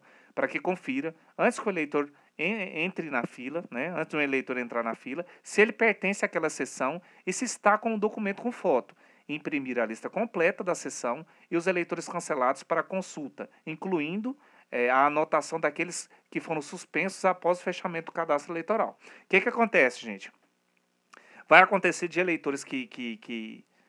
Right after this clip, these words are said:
que não pode votar, às vezes o eleitor intimida o administrador de prédio, o eleitor entra. Tem gente que gosta de confusão. A hora que ele entrar lá, vai ter o segundo controle. Primeiro controle passou, errou. O administrador de prédio deixou entrar.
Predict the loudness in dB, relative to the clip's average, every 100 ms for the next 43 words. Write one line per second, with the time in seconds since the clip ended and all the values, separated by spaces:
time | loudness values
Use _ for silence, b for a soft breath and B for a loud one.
0 | _ _ -2 -2 2 0 2 4 10 10
1 | 10 6 0 2 0 0 -4 -4 -4 -2
2 | 0 -2 -2 -4 -2 -2 -6 2 4 4
3 | 4 4 6 4 4 0 -8 -12 -6 -4
4 | -4 -6 -6 0 0 0 -8 -8 -6 -2
5 | -2 -2 B B B 6 8 2 2 0
6 | 4 6 6 6 4 -2 b b b 8
7 | 8 8 6 6 4 -4 -4 -2 -2 -4
8 | 0 0 2 2 2 0 -6 4 4 6
9 | 2 0 -4 2 2 4 6 6 8 6
10 | 6 4 2 -4 -2 -2 -2 -2 0 0
11 | 0 2 2 2 -2 -2 2 0